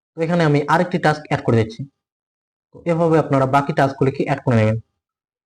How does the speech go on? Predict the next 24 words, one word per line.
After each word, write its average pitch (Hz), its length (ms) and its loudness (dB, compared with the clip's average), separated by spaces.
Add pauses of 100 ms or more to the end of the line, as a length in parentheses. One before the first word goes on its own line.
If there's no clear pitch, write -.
(120)
তো 135 60 -6
আপনারা 139 240 -2
দেখতে 175 240 0
পাচ্ছেন 202 240 2
এখানে 147 240 2
আমাদের 143 220 2 (100)
পুরো 190 160 4
টেবিলটি 170 340 0
ঠিক 135 260 0
মতো 123 120 0
দেখতে 123 260 -2
পাচ্ছি 135 260 0
না। 135 140 0 (720)
তো 143 60 -4
আপনি 139 200 -4
চাইলে 175 260 2
রুলেটটিতে 165 560 0
ক্লিক 185 240 -2
করে 175 140 4
লেফট 127 340 0
রাইটে 123 220 0
নিয়ে 135 220 2
যেতে 147 200 2
পারেন। 147 220 0